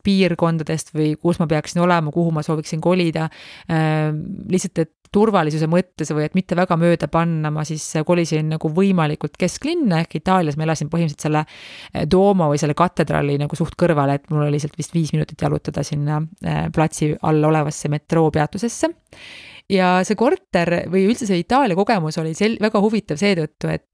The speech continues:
e, ma vist kolistasin läbi mingi kaksteist korterit ja ikkagi see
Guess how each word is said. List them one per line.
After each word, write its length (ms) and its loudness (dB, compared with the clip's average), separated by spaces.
e, 60 2
ma 120 2
vist 200 -4
kolistasin 480 0
läbi 240 2
mingi 160 -6
kaksteist 560 -2
korterit 640 -4
ja 140 0
ikkagi 320 -6
see 140 2